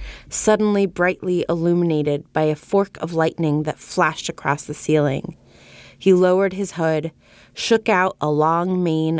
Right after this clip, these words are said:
of grizzled, dark gray hair, then began to walk up towards the teacher's table.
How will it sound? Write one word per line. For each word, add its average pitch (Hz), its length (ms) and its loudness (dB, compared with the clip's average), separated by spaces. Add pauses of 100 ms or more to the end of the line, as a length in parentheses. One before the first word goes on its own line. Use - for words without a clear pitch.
of 151 220 -6
grizzled, 165 580 -2
dark 156 480 0
gray 156 300 0
hair, 139 500 -2 (520)
then 180 180 4
began 180 320 2
to 165 160 -4
walk 151 360 0
up - 300 -4
towards 151 320 -2
the 156 100 0
teacher's 151 420 -4
table. 151 520 -2